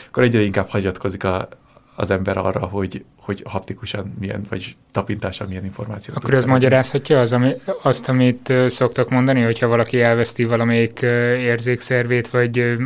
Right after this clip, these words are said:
Speaker 2: az csökkentett üzemmódban működik, akkor a többi felerősödik?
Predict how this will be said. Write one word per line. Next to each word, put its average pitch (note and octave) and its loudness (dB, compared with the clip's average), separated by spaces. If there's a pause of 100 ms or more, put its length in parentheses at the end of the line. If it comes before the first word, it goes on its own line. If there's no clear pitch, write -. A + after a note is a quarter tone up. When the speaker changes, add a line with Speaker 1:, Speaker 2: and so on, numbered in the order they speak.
Speaker 2:
az - -6
csökkentett B2+ 2
üzemmódban C3 2
működik, B2 -2
akkor B2 -8
a A#2 0
többi A2+ -4
felerősödik? A#2 -4